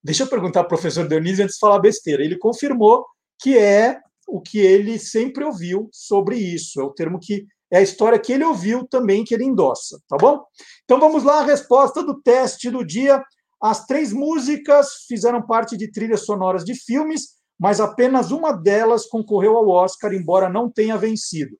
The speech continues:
Alternativa um, Heaven. Alternativa dois, Help. E alternativa três, Glory of Love.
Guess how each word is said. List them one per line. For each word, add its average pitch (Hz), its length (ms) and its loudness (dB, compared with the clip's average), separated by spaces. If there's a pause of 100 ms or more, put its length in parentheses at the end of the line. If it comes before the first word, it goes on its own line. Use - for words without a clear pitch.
(380)
Alternativa 247 680 2
um, 226 300 2
Heaven. 233 380 4 (500)
Alternativa 240 840 2
dois, 202 500 4
Help. 285 320 6 (400)
E 202 120 0
alternativa 247 840 0
três, 220 420 -2
Glory 226 400 2
of 240 180 -2
Love. 143 300 -4